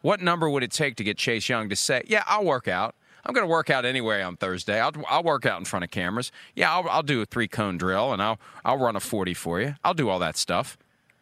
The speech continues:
What's the number that it would take? That's where this is heading. I'm telling you.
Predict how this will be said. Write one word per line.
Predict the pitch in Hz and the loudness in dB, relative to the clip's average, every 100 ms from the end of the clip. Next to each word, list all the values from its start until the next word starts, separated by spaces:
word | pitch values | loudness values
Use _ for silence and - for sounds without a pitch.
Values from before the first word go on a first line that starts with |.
| _ _ _ | _ _ _
What's | 160 185 - | -2 0 0
the | 170 | 0
number | 165 151 | 2 2
that | 135 | 0
it | 113 | -2
would | 113 | -2
take? | - 113 - - _ _ _ _ _ _ _ _ _ _ _ _ _ _ _ _ _ - | 0 0 -2 -14 _ _ _ _ _ _ _ _ _ _ _ _ _ _ _ _ _ 2
That's | 131 170 | 2 4
where | 214 | 0
this | 175 123 | 0 0
is | - | 0
heading. | 127 92 69 _ _ _ _ _ _ _ - | 0 0 -8 _ _ _ _ _ _ _ -4
I'm | 156 | 0
telling | 170 147 | 2 0
you. | 113 | -2